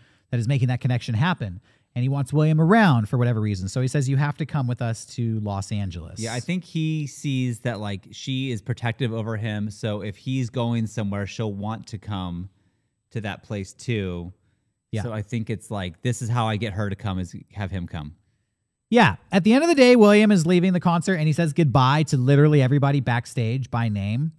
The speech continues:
Speaker 1: It's funny, when I was younger, I thought that this was, like, a really nice thing for him to do, to learn
Speaker 2: Mm-hmm.
Speaker 1: everybody's name and say
Speaker 2: Right.
Speaker 1: goodbye to them. And now that I'm older, I realize how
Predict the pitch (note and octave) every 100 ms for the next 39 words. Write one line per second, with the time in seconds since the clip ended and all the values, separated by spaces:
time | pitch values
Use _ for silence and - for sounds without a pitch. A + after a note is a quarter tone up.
0 | _ - - - - G3 F#3 - A#3 A#3+
1 | G3+ E3+ F3 A#3 B3+ F3 E3 G3 B3 F3+
2 | G3+ A3 E3+ D3 D#3 E3+ D3+ - B2+ C3
3 | C3 G#2+ A2+ - B2 G#2 A2 A2 E2 G#2+
4 | G2 D#2+ A#2 A#2 A2+ A#2+ A2+ G#2 G#2+ G#2
5 | F2 F#2+ C3 C3 - A2+ G#2+ G2 A2 D3
6 | E3+ D3 D#3 F#3+ A#3+ A3 E3+ F3 D#3+ C#3+
7 | C#3 C#3 D3 D#3 E3+ D#3 D3 D3+